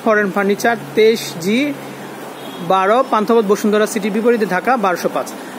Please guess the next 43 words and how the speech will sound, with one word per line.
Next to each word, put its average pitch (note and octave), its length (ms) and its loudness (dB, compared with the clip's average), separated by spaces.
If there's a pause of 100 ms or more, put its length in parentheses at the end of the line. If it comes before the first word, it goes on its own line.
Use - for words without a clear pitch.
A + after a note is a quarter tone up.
(120)
আর G3 80 0
viewers, C4+ 340 2
আহ, G3+ 280 0 (160)
আপনারা A3+ 220 0
যখনই B3 340 2
আসবেন A3 340 2
এই A3 80 2
স্টলটিতে A3+ 340 0
কিন্তু A#3 180 2
আমাদের A3 200 0
মনির A3 240 2
ভাই A#3 100 4
থাকবেন। G#3+ 320 -2
মনির G#3+ 200 0
ভাইকে G#3+ 200 0
একটু G3+ 160 -4
দেখিয়ে G3 220 -2
দিচ্ছি F#3+ 180 -4
আমি G3 140 -2
স্ক্রিনে, A3 340 -2
উনি G3+ 140 -2
হচ্ছেন G3 200 -4
আমাদের F#3+ 180 -2
মনির G3+ 240 0
ভাই। A#3 140 0 (400)
আর F#3 140 0
মনির A3+ 200 4
ভাই B3+ 100 4 (100)
phone A#3+ 100 4
number B3 240 4
হচ্ছে, C4 260 2 (320)
মনির G#3 460 2
হোসেন B3 380 2
ভাই B3 160 4
phone A3+ 180 0
number A3+ 160 2
হচ্ছে A3+ 140 0
জিরো G#3 160 0
ওয়ান A3+ 160 2
ডাবল G#3 220 2
সেভেন A3 260 0
ফাইভ G#3+ 300 -2
জিরো A#3 240 2